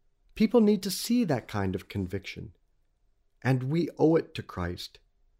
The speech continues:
If he's going to defend us before the court of heaven, then we'd better be willing to defend him down here. And when you meet someone,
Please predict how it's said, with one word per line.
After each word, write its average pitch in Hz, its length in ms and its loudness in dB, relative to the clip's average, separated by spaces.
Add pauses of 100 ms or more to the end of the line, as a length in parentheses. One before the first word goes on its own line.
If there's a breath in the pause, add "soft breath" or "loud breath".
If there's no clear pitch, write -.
(380)
If 135 180 2
he's 233 360 2
going 131 460 0
to - 140 -8
defend 127 600 -2 (120)
us 151 420 -2
before 127 460 -2
the 117 80 0
court 135 440 0
of - 140 -8
heaven, 123 480 2 (720)
then 123 440 4
we'd 185 440 2
better 117 200 2
be 110 220 0
willing 113 500 0 (100)
to - 120 -8
defend 113 540 0
him 104 540 2 (280)
down 110 280 0
here. 110 420 -2 (1300)
And 143 180 8
when 180 140 10
you 202 140 6
meet 214 260 4
someone, 90 460 -4